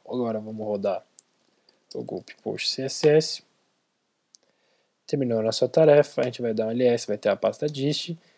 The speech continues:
L S no dist tem o style C S S. Legal, ok,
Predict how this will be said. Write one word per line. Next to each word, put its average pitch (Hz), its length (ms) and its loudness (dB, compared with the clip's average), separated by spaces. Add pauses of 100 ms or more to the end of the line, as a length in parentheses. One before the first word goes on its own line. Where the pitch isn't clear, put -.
(280)
L 131 160 2
S 113 220 0
no 139 100 0
dist 131 280 -2
tem 147 140 4
o 143 60 4
style 120 340 6
C 131 180 4
S 131 240 4
S. 110 340 2 (440)
Legal, 113 480 0 (300)
ok, 104 400 -8